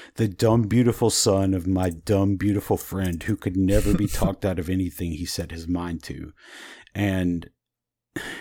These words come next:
Speaker 1: and then he, he gets unto himself again. "For every way the council had broken Anakin down, I stood by and let them. I had been the arbiter of justice,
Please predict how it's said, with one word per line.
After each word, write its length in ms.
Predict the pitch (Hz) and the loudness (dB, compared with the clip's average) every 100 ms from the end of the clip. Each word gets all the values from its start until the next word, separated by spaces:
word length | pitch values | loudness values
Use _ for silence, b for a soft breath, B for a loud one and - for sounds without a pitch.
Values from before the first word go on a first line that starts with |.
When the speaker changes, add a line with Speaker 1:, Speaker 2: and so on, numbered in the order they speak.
| B | B
Speaker 1:
and 260 | 120 123 113 | 0 2 4
then 140 | 113 | 4
he, 220 | 107 101 | 4 2
he 180 | 92 101 | -2 -2
gets 240 | 98 101 101 | -2 0 0
unto 300 | 95 95 95 | 2 2 2
himself 360 | 92 95 90 | 0 0 -2
again. 240 | 87 95 92 | -2 0 0
"For 200 | 101 - | -2 0
every 300 | 117 117 117 | 2 4 4
way 260 | 104 104 | 4 2
the 120 | 95 90 | 2 -2
council 440 | 110 104 - 104 | -2 -2 0 0
had 180 | 98 92 | 0 -2
broken 400 | 95 110 113 101 | 0 0 2 2
Anakin 440 | 101 113 107 101 | 2 2 2 2
down, 300 | 98 104 95 | 4 2 2
I 40 | 92 | 0
stood 420 | - - 113 95 | -2 -2 -2 0
by 200 | 101 104 | 0 0
and 200 | 92 90 | 0 0
let 260 | 104 - | -2 -4
them. 220 | 82 67 - B B B | -8 -8 -10 B B B
I 60 | |
had 100 | 117 | 4
been 140 | 110 110 | 4 4
the 120 | 101 | 4
arbiter 420 | 101 120 117 117 | 4 4 4 4
of 140 | 110 90 | 2 2
justice, 520 | 95 98 - 58 | -2 -2 -2 -8